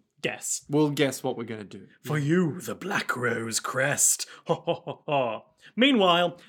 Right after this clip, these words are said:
Speaker 1: Utena's hanging out with Wakaba, and Wakaba's like, "I'm bored. I wish there were fights." <laughs>
Speaker 2: Wouldn't you love to fight someone at this school?
Speaker 1: And she's like, "Shadowboxing." Tss, tss, tss. And they walk past the friggin' stained glass window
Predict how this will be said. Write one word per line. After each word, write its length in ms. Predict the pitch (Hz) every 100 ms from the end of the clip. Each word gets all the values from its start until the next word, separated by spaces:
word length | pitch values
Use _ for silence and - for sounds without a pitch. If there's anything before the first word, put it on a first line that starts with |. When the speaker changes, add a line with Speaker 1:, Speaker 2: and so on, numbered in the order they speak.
| -
Speaker 1:
Utena's 360 | 170 202 247 226
hanging 280 | - 208 190
out 160 | 185
with 160 | 175 143
Wakaba, 540 | 147 147 143 143 151
and 100 | 139 151
Wakaba's 460 | 165 170 151 139
like, 160 | 143 -
"I'm 300 | 196 240 220
bored. 420 | 165 165 147 123
I 120 | 156
wish 160 | 214 226
there 160 | 208 165
were 140 | 131
fights." 760 | - 160 143 113 - - - - 349 -
<laughs> 200 | - 202
Speaker 2:
Wouldn't 220 | 226 320
you 100 | 320
love 160 | 247 233
to 100 | -
fight 440 | - - 156 165 -
someone 420 | 160 151 151 147
at 120 | 135
this 140 | 151 -
school? 200 | - 147
Speaker 1:
And 80 |
she's 120 | 147 156
like, 100 | 143
"Shadowboxing." 760 | - 151 135 120 - - 107
Tss, 160 | - -
tss, 120 | - -
tss. 180 | - - - -
And 120 | 160
they 120 | 143
walk 420 | 127 170 254 -
past 540 | - - 120 117 - - 240 185
the 80 |
friggin' 400 | 190 196 196 170
stained 360 | 160 220 226 240
glass 360 | 214 202 196 190
window 520 | 190 190 156 131 127